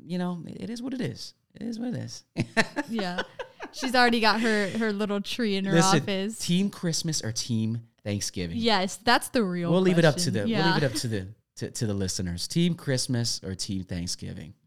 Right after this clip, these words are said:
Speaker 1: That's simple as that. Let's end this debate. Um, anyways, Uber fact number one. This is a, a new s-, new little segment we've been
Speaker 2: Mm-hmm.
Speaker 1: tossing out there.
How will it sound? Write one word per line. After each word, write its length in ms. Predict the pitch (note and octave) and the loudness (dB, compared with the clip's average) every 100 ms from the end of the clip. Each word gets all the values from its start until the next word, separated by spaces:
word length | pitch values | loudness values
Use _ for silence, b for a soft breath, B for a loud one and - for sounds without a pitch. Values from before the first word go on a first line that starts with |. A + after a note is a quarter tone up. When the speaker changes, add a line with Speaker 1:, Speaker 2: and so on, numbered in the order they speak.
| _ _ | _ _
Speaker 1:
That's 240 | A#2+ F#2+ - _ | -12 -12 -12 _
simple 360 | - A2+ G#2 G2 | -4 -4 -2 -4
as 140 | F2+ | -4
that. 180 | E2+ D#2 | -6 -6
Let's 220 | G2+ - | -6 -4
end 160 | G#2+ F#2+ | -2 -2
this 140 | F2 | -4
debate. 380 | G2 F2 F2+ - _ B B B B B B B | -6 -6 -8 -10 _ B B B B B B B
Um, 480 | A2+ A2+ A2+ A2 A2+ | 2 4 2 0 0
anyways, 540 | D#3+ E3 D3 A#2 G2 - | 4 6 6 4 2 2
Uber 260 | F3 G3 | 2 2
fact 440 | G3 F3+ D#3+ B2 B2 | 0 0 -2 -2 -2
number 280 | B2+ C3+ A2+ | -2 0 0
one. 420 | G#2 G2 C3 - _ | -2 -4 -6 -12 _
This 160 | G2 | -10
is 100 | A2 | -6
a, 80 | G#2 | -4
a 220 | F#2 F2+ | -4 -4
new 160 | F#2+ G#2 | -4 -2
s-, 320 | G2+ - - | -2 -2 -4
new 340 | G2+ G#2 G2+ F#2 | -8 -8 -4 -4
little 200 | E2+ F#2 | -6 -6
segment 480 | - C3+ A#2+ A#2 A2+ | -2 2 2 2 0
we've 160 | A2 | -2
been 140 | G#2 G2 | 0 0
Speaker 2:
Mm-hmm. 120 | - | -2
Speaker 1:
tossing 300 | A2 A2+ F#2+ | -4 -2 -2
out 220 | G#2+ D3+ | -2 -2
there. 260 | F#3+ G3 | -2 -4